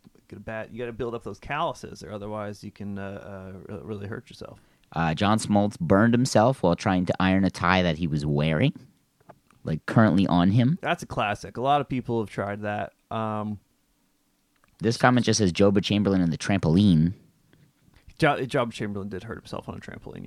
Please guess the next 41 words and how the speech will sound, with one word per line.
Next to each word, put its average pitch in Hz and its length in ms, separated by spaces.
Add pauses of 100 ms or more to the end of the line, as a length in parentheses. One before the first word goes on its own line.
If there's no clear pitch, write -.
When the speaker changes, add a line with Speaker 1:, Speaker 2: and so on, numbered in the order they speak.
(100)
Speaker 1:
yes. - 180 (720)
Speaker 2:
If 98 140
you're 120 120
a - 20
professional 92 400
athlete, 82 400
don't 78 140
Speaker 1:
Jo-, - 60
Speaker 2:
go - 80
on 85 80
a 80 40
backyard 71 360
trampoline. - 460
Like, - 120
Speaker 1:
Joba 180 160
Chamberlain - 0
Speaker 2:
thousand 123 380
percent. 64 340
Speaker 1:
also 120 320 (120)
seems 127 380
like 104 100
a 104 60
dumb 95 380
guy. 101 400 (1800)
Speaker 2:
I - 60
don't 147 100
know 80 80
what - 120
this 143 200
is. 71 160
Ray 110 180
Fosse 98 380
once 107 260
got 95 160
his 95 100
shoulder 104 300
obliterated 110 600
by 95 120
a 87 100
sex - 340
offender. 78 520